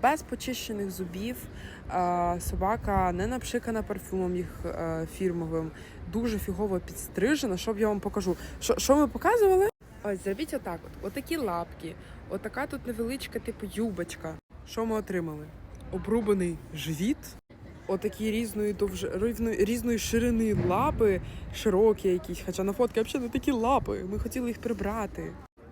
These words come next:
Про морду я навіть не кажу, вона була дуже нерівна. В результаті адміністрація самого салону з-,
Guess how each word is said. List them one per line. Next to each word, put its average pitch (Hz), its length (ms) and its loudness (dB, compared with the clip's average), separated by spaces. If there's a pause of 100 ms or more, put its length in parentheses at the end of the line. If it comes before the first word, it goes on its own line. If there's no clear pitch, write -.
(140)
Про 208 100 0
морду 226 260 2
я 202 80 4
навіть 202 300 0
не 196 120 0
кажу, 220 680 -2
вона 185 340 -2
була 185 340 2
дуже 180 280 -2
нерівна. 165 400 -2 (420)
В - 20 -10
результаті 247 520 0
адміністрація 254 720 0
самого 214 360 -4
салону 214 400 -2
з-, 180 160 -6